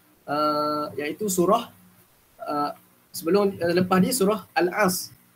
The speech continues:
Ah, surah Al-As. Dan selepas surah Al-As itu berkenaan dengan surah Al-Humazah. Cerita tentang, ah, sifat-sifat orang. Ah, bagaimana orang ini, ah, Allahumma salli ala Sayyidina Muhammad,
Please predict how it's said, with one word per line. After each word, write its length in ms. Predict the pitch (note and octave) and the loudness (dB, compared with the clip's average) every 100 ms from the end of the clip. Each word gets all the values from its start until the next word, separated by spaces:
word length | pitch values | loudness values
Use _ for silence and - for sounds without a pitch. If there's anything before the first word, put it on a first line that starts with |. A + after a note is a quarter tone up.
| _ _ | _ _
Ah, 160 | B2+ | -4
surah 320 | B2 E3 D#3+ F3 | -4 -4 -2 -2
Al-As. 480 | D#3 F3+ F#3 F#3 - _ _ _ _ _ D3 | -2 0 0 -2 -6 _ _ _ _ _ 0
Dan 160 | D#3 | 0
selepas 320 | D#3 F3 F#3 | 0 -2 0
surah 240 | F3+ F3 E3+ | 2 2 0
Al-As 400 | D#3+ - G3+ F#3+ | -2 -2 -4 -2
itu 400 | F3+ A3+ C#4 - _ _ | -4 -4 -6 -8 _ _
berkenaan 400 | - C#3+ E3+ F3+ | -6 0 2 4
dengan 160 | F3 F3 | 2 2
surah 240 | F#3 F#3 | 4 4
Al-Humazah. 640 | F3+ F3 F#3 F#3+ F3+ F3 - _ _ _ _ _ _ | 4 4 4 4 2 -2 -6 _ _ _ _ _ _
Cerita 320 | - C#3 D#3+ | -8 -6 -4
tentang, 480 | D#3 D3+ F3 G#3+ - - _ _ _ - | -4 0 0 0 -10 -20 _ _ _ -6
ah, 320 | B2+ B2+ B2 | -2 0 0
sifat-sifat 640 | B2+ D3 D#3 - E3+ - | -4 -6 -6 -6 -6 -4
orang. 400 | E3+ E3+ D#3+ A#2+ - _ _ _ _ _ - | -2 0 0 -2 -10 _ _ _ _ _ -10
Ah, 160 | B2+ | -6
bagaimana 800 | B2+ C3 C#3+ D3+ F#3 F3+ D3+ C#3+ - | -4 -2 2 4 4 4 0 -6 -8
orang 320 | C3+ C#3+ D3 | -4 -2 0
ini, 240 | E3 E3+ F3 - _ _ - | 0 -2 -6 -18 _ _ -8
ah, 400 | C3 C3 C3 C3 | -4 -2 -2 -4
Allahumma 320 | C3+ C3+ C3+ | -4 -4 -4
salli 160 | C3 C3 | -6 -8
ala 80 | |
Sayyidina 240 | C3 C3+ C3+ | -8 -6 -4
Muhammad, 260 | C3 D#3+ | -2 -4